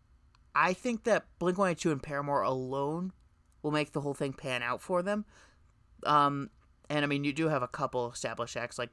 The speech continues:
Bleachers, Coheed and Cambria, Jimmy Eat World, From Bottoms, uh, Andrew McMahon and The Wilderness, for instance, just to name a few higher up ones. Um, so it's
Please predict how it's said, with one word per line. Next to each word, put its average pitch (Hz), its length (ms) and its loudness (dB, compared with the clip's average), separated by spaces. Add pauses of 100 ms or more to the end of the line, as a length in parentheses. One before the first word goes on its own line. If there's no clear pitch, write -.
Bleachers, 117 540 -6
Coheed 117 220 -6
and 117 100 -12
Cambria, 113 400 -4
Jimmy 117 280 -10
Eat 113 140 -8
World, 113 300 -4 (300)
From 123 220 4
Bottoms, 120 420 0 (280)
uh, 123 200 2
Andrew 127 280 -2
McMahon 120 340 -4
and 113 100 -6
The 113 40 -4
Wilderness, 113 540 -4 (180)
for - 160 -4
instance, 113 320 -6
just - 200 -10
to 131 60 -12
name 113 120 -6
a 110 60 -12
few 117 300 -8 (180)
higher 113 300 -4
up 110 180 -8
ones. 117 320 -6 (400)
Um, 120 440 0 (1300)
so 151 260 4
it's - 380 0